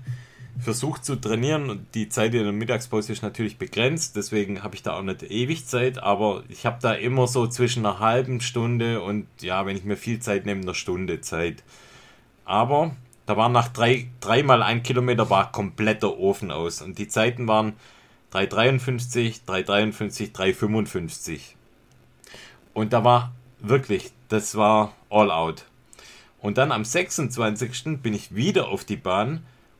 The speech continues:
Und da habe ich dann eins, zwei, drei, vier, fünf, sechs, siebenmal ein Kilometer schon geschafft. Also ist krass, wie man,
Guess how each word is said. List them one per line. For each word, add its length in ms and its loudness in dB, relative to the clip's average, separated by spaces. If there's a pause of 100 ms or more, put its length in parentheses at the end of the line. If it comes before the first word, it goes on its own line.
(100)
Und 180 0
da 120 6
habe 160 4
ich 100 -4
dann 220 2
eins, 320 -6
zwei, 400 -4
drei, 340 -6
vier, 340 -6
fünf, 300 -10
sechs, 240 -8 (160)
siebenmal 880 2
ein 260 -2
Kilometer 540 -2
schon 240 -6
geschafft. 400 -4 (100)
Also 200 -6
ist 160 -10
krass, 400 0
wie 120 2
man, 260 0